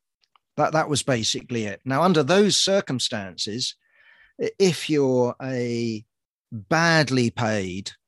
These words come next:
uh, soldier, uh, would you stay and fight? Uh, you know, i-, if you're an officer, would you stay and fight against the future government? It's pretty unlikely.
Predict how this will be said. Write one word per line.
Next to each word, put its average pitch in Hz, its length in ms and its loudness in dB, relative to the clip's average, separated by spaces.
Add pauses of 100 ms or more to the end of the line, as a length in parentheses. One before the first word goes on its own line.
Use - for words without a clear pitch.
(120)
uh, 113 180 -2
soldier, 117 680 0 (920)
uh, 135 220 0
would 135 200 2
you 156 200 6
stay 143 360 2
and 139 160 0
fight? 156 360 -2 (640)
Uh, 120 380 -4
you 147 160 -2
know, 120 180 2
i-, 170 300 -6
if 151 200 -4
you're 151 180 2
an 175 60 4
officer, 139 480 0 (420)
would 127 240 0
you 120 100 -2
stay 110 400 -2
and 110 180 -8
fight 110 480 -4 (260)
against 151 500 0
the 151 80 -4
future 151 500 0
government? 160 540 -2 (2500)
It's - 80 -6
pretty 180 240 2
unlikely. 151 720 2